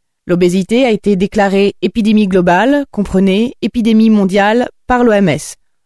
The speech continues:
l'Organisation mondiale de la santé. Mais attention, il y a bien des causes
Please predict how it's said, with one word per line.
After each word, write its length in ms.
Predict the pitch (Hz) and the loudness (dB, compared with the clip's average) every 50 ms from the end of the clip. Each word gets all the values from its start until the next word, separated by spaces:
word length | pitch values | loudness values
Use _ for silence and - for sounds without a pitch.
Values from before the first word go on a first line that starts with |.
| _ - | _ -6
l'Organisation 680 | 208 190 190 196 196 202 190 185 185 175 - - 214 | -2 -2 0 2 2 2 2 2 0 0 0 -2 0
mondiale 360 | 214 214 208 202 180 208 208 202 | 0 0 0 0 0 -2 -2 0
de 80 | 208 | 0
la 100 | 202 196 | -2 -2
santé. 400 | 180 - 196 185 - - 170 160 _ _ _ _ _ _ _ _ - | -2 -4 -6 -6 -6 -8 -10 -10 _ _ _ _ _ _ _ _ -4
Mais 180 | 202 214 226 - - | -2 -2 -2 -2 -2
attention, 560 | 269 269 - 269 254 233 - - - 180 170 - _ _ _ _ _ _ | -4 -2 0 -2 -2 -2 -2 -4 -4 -4 -6 -8 _ _ _ _ _ _
il 160 | - 254 233 | -4 -2 0
y 80 | 247 254 | 2 2
a 60 | 247 | 2
bien 200 | 226 233 320 320 | 2 0 0 2
des 120 | 294 262 226 | 0 0 -2
causes 340 | - - 233 240 247 220 | 0 0 0 0 0 -2